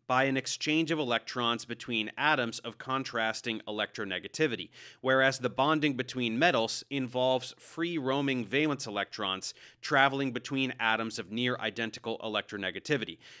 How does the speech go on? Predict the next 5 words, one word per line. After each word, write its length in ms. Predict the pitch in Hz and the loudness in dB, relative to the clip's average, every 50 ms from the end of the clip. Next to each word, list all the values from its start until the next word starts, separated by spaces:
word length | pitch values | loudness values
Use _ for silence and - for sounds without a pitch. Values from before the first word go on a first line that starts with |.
| - _ | -14 _
They 140 | 127 135 139 | 0 2 4
are 180 | 139 139 139 | 4 4 4
essentially 640 | 135 131 - - 160 156 151 - 151 143 143 135 123 | 2 0 0 0 0 2 2 0 -2 0 0 0 0
mutually 580 | 110 107 113 117 117 120 - 113 101 98 95 87 | 0 0 0 -2 -2 -2 -4 -6 -4 -4 -4 -4
exclusive. 800 | 80 - - - - - 131 127 123 123 - - - - - | -4 -6 -8 -8 -6 -2 -2 -2 -2 -4 -8 -10 -14 -20 -20